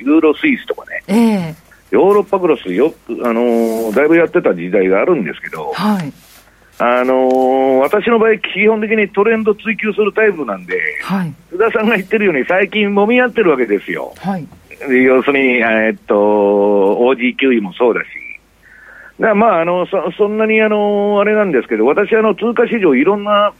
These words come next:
Speaker 1: ペアやってますんで、
Speaker 2: うん。
Speaker 1: 今ね、津田さんが言った、あの、ユーロポンドっていうのは普通の人には馴染みがない。
Speaker 2: はい。
Speaker 1: うん。あの、通貨だと思うんですよ。
Speaker 2: ええ。
Speaker 1: その、結構マイナーな。
Speaker 2: はい。
Speaker 1: だけど、まあ、それが、ま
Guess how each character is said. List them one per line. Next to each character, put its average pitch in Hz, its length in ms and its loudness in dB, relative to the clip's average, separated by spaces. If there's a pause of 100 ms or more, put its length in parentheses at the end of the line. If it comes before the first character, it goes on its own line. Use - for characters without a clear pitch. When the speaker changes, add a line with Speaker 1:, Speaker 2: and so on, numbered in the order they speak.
Speaker 1:
ペ 196 160 0
ア 151 60 2
や 104 140 2
っ - 40 -4
て 131 160 -4
ま 131 120 -2
す - 100 -12
ん - 100 -20
で、 98 240 -4
Speaker 2:
う 180 40 -4
ん。 170 640 -10 (280)
Speaker 1:
今 220 320 2
ね、 120 340 0
津 151 100 -6
田 202 140 2
さ 214 120 0
ん 208 60 0
が 202 80 2
言 190 120 0
っ - 20 -20
た、 190 160 0
あ 180 60 -2
の、 180 160 2
ユ 180 160 2
ー 240 40 2
ロ 247 120 2
ポ 254 180 2
ン 233 60 0
ド 156 100 2
っ - 40 0
て - 80 -10
い - 20 -2
う 101 60 -2
の 95 80 -4
は - 40 -10
普 175 160 -2
通 233 120 -4
の 269 200 2
人 254 160 0
に 160 80 0
は 107 60 0
馴 104 220 -2
染 196 80 -6
み 185 100 -4
が 127 100 -4
な - 80 -10
い。 - 120 -16 (100)
Speaker 2:
は 175 380 -2 (600)
い。 123 40 -12
Speaker 1:
う 117 40 -10
ん。 87 120 -12 (840)
あ 139 140 0
の、 139 160 0
通 208 180 0
貨 147 120 0
だ 107 100 -2
と 113 80 -4
思 120 160 0
う - 20 -2
ん 95 40 -2
で 82 100 -6
す - 80 -6
よ。 208 180 2
Speaker 2:
え - 40 2
え。 - 20 0
Speaker 1:
そ 165 220 -2
の、 113 240 -2
結 120 220 -6
構 98 180 0
マ 101 160 0
イ 95 80 -2
ナ 71 160 -6
ー 62 40 -14
な。 57 200 -18 (180)
Speaker 2:
は 156 220 -12
い。 - 20 -10
Speaker 1:
だ 202 140 0
け 196 100 2
ど、 160 100 2
ま 160 160 0
あ、 131 80 -6
そ 180 80 2
れ 185 140 2
が、 190 160 0
ま 165 140 0